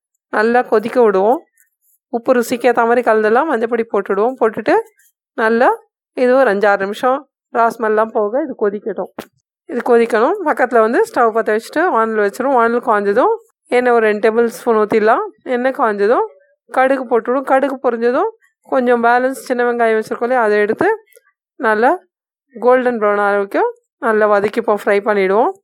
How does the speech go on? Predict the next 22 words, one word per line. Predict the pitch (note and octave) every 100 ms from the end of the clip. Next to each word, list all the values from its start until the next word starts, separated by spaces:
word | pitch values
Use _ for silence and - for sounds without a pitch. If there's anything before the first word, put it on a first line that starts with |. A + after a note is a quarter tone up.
| _ _
ஃப்ரை | - A3+
பண்ணிட்டு | A3+ G#3+ G#3+ D#4 A4+ _ _ -
காஞ்ச | C4 A#3+ A#3
மிளகாய் | G#3 G3 F#3+
கிள்ளி | A3 A3
போட்டு | A3+ A3 F#4+ A4+ _
கருவேப்பிலை | - A#3 A3 A3 G#3
பொ-, | F#3+ A3 G3+ F#3+ F#3 G3
பொடியை | - G3+ G3
கட் | G3 F#3+
பண்ணி | G3+ F#3+
போட்டு | G#3 F#3 D4 F4+ _ _ _ _
தாளிச்சிருவோம். | A#3+ A3 G#3+ G3 A3 D4+ _ _ _ _
பொரி-, | C4 A#3+ A3+
பொரிஞ்சதும் | B3+ B3 A3+ A3 G4+ E4+
ஸ்டவ் | - A3+ G#3+
ஆஃப் | G#3+
பண்ணிட்டு | G#3 G3+ G#3 E4+ G#4 - _ _
இதை | - G#3 G#3 A3
எடுத்து | G#3+ A3 C#4+ G#4 A#4 _ _ _
அந்த | A#3 A#3 F4+ A4+ _ _ _
கொதிச்சிட்ருக்க | - B3 A#3+ A#3+ A3+ A#3 A3